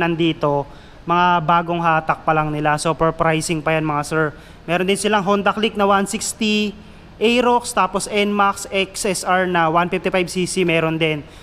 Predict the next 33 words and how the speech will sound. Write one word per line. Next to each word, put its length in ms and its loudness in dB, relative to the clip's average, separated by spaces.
So, 160 0
halos 400 2
lahat 240 2
ng 140 2
high-end 500 2
meron 300 2
dito 180 2
sa 240 2
kanilang 320 0
bodega, 400 2
mga 300 0
sir. 200 -4
And 320 0
dito, 320 2
meron 240 2
sila 240 2
rito 240 0
ang 80 2
Yamaha 320 2
Sniper 480 0
na 80 4
one 240 2
fifty-five 400 -4
C 160 -6
C. 240 -4
Ito 160 -2
nga 160 2
yung 80 -6
pinakita 320 0
ko 80 2
sa 160 -2
inyo 160 2
kanina. 320 0